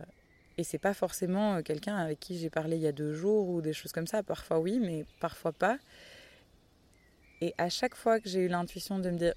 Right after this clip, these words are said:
Hum, tu sais quoi ? Enfin, peut-être que si tu penses à cette personne-là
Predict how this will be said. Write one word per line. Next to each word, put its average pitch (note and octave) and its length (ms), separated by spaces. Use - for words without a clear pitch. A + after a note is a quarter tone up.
Hum, C4+ 180
tu - 120
sais B3 80
quoi ? B3 180
Enfin, F3+ 340
peut-être - 240
que A3 80
si G3+ 140
tu - 120
penses G#3+ 240
à G#3 60
cette F3+ 160
personne-là F3 640